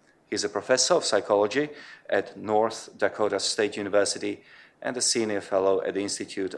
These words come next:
of Family Studies. He's also a non-resident scholar for the Baylor University Institute for Studies of Religion.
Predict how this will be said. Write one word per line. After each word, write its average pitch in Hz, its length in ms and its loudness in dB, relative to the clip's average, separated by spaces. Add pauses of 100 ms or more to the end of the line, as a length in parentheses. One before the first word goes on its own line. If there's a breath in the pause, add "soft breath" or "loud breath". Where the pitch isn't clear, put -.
of 90 220 -2
Family 90 600 -4
Studies. - 720 -2 (920 soft breath)
He's 107 160 2
also 117 240 4
a - 20 -2
non-resident 113 640 4
scholar 113 460 4 (400 soft breath)
for - 180 -2
the 95 80 0
Baylor 110 400 6
University 98 600 2
Institute 95 540 -6
for 90 380 0
Studies 87 520 -4
of 87 200 -8
Religion. 90 460 -2